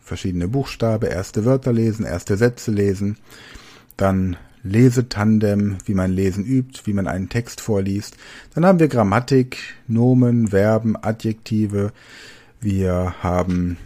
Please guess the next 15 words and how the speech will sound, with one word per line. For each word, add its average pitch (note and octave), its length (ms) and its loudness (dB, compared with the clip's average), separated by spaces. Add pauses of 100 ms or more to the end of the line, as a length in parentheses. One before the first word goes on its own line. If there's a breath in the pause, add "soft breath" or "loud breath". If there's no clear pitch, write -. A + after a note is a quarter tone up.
(400 loud breath)
ja, F2 260 -4 (120)
Satzarten, F#2 720 -2
Wortfamilien F2+ 840 -2 (480 loud breath)
und C3 380 2
wir G#2 140 2
haben G2 420 0 (280)
Rechtschreibinformationen, F#2 1900 -4 (680 loud breath)
Groß- C3 300 4
und A2 100 2
Kleinschreibung, F#2 1080 -2 (100)
solche - 440 -12
Dinge. - 300 -12 (1500 loud breath)
Im A#2 340 4
Bereich F#2+ 640 2
der D#2+ 540 -4